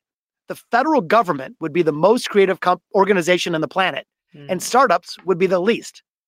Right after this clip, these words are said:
Speaker 1: So we know that that isn't true, and we know that there's ways to, to be gritty and scrappy, and, and, and sometimes those resource constrained situations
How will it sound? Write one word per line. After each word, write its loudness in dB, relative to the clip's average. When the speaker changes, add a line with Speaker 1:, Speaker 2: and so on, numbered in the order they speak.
Speaker 1:
So 2
we -2
know 4
that 2
that 2
isn't -2
true, -2
and 0
we 2
know 4
that 2
there's -2
ways 2
to, -6
to -8
be -8
gritty 0
and -8
scrappy, -2
and, -4
and, -4
and -8
sometimes 0
those -4
resource -2
constrained -4
situations -6